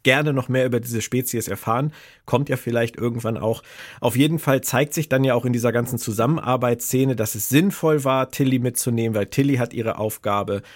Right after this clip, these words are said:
Michael rockt das Ganze zusammen mit ihrer Mutter und am Ende kann man dieser neuen Spezies dann zu ihrem neuen Zuhause verhelfen und, und Giovini letztendlich auch helfen, ihren Weg zu beenden.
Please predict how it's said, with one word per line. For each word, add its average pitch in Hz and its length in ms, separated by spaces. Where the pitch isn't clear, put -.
Michael 117 420
rockt 117 320
das 110 160
Ganze 110 300
zusammen 107 380
mit 104 140
ihrer 98 200
Mutter 143 400
und 113 140
am 107 120
Ende 131 260
kann 120 200
man 120 120
dieser 110 220
neuen 104 260
Spezies 113 600
dann 110 160
zu 123 140
ihrem 107 320
neuen 113 500
Zuhause 123 540
verhelfen 151 600
und, 123 320
und 113 180
Giovini 127 500
letztendlich 113 640
auch 107 320
helfen, 123 360
ihren 104 220
Weg 131 260
zu 101 140
beenden. 104 500